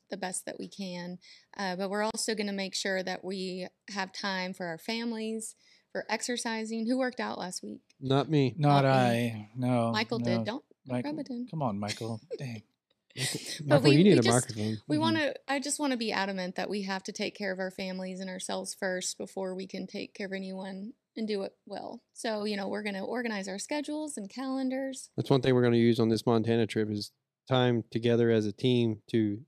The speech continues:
Speaker 2: hammer out not only a to-do list, but organizational structures of the growth that's coming.
Speaker 1: Mm-hmm.
Speaker 3: Yeah, we
Speaker 2: 'Cause
Speaker 3: have
Speaker 2: if
Speaker 3: to
Speaker 2: we
Speaker 3: get
Speaker 2: don't,
Speaker 3: it.
Speaker 2: we have to do that this week.
Speaker 3: That's right. Foundation. Let's build the foundation, get some,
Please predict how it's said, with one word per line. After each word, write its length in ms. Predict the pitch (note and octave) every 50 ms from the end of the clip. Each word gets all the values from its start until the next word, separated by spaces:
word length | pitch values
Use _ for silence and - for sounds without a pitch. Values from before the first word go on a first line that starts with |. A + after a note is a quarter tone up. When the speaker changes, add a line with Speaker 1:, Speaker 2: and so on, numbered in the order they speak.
| _ _ _ - -
Speaker 2:
hammer 320 | - C3 B2 B2 B2 A#2 A2+
out 340 | A2+ A2+ A2+ A2 A2+ A2 - _ _ _ _ _ _ _ _ _ _ _ _ _ _ -
not 200 | C3+ C3 B2+ B2+
only 200 | B2+ B2 A#2+ A#2
a 40 | G#2+
to-do 280 | A#2+ A2+ A#2 A#2+ A#2+
list, 260 | A#2+ A#2 A2+ G#2+ -
but 140 | - A#2 G#2+ - _ _ _ -
organizational 800 | D3 C3+ C3 C3 B2 A#2+ A2 A#2+ A#2+ A#2 A2 - - B2 A2+ G2+
structures 680 | - - C3 A#2+ A2 - - A#2+ A#2 A2 G#2+ - -
of 300 | - B2+ A#2+ A2+ G#2+ A2+ - _ _ _ _ _ _ _ _ _ _ _ _ _ -
the 60 | A2
growth 300 | A2 A#2+ A#2 A2+ A2 G#2 -
that's 160 | A2+ G2+ -
coming. 340 | - A2+ G#2+ G2+ G2+ A2 - _ _ _ -
Speaker 1:
Mm-hmm. 160 | A3+ - A3
Speaker 3:
Yeah, 60 | A#3 B3 - - F3
we 120 | B2+ B2 C3
Speaker 2:
'Cause 40 | B2+
Speaker 3:
have 60 | C3
Speaker 2:
if 60 | A2+
Speaker 3:
to 40 | - C3
Speaker 2:
we 40 |
Speaker 3:
get 80 | B2 B2
Speaker 2:
don't, 120 | A#2 A2+ A2+ -
Speaker 3:
it. 40 | - -
Speaker 2:
we 80 | A#2+ A2+
have 160 | A2 G#2 -
to 80 | -
do 140 | G#2+ G#2+ G#2
that 180 | G#2 G#2+ - -
this 180 | - - -
week. 160 | - A2 G#2 G#2+
Speaker 3:
That's 100 | A2 G#2
right. 140 | G#2 G2 - _ _ _ _ _
Foundation. 680 | - B2 B2 A#2+ A#2 A2 A2 - - A2 G#2+ G#2+ A2 G2 _ _ _ _ _ _ _ _ _ _ _ _ _ _ _ _ _ _ _
Let's 140 | B2+ A2+ -
build 180 | C3+ B2 A#2+ B2
the 60 | A#2
foundation, 520 | - C3+ B2+ B2 A#2 A2 A2 - - A#2
get 180 | A#2 A2 A#2 A2
some, 260 | - A2+ A2+ A2